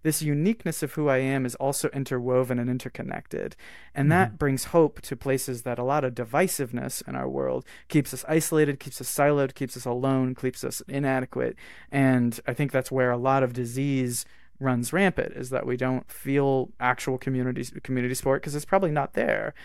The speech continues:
Speaker 1: you know, and we don't feel government support or we don't feel education support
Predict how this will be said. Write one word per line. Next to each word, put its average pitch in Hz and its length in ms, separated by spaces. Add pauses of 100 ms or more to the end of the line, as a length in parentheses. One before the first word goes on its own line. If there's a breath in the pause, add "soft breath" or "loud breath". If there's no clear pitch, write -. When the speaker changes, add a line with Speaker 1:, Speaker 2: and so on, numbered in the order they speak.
(180 loud breath)
Speaker 1:
you 139 80
know, 135 200
and 131 100
we 135 80
don't 139 220
feel 156 460 (220 loud breath)
government 139 380
support 135 320
or - 20
we 131 80
don't 135 200
feel 147 400
education 139 520
support 127 460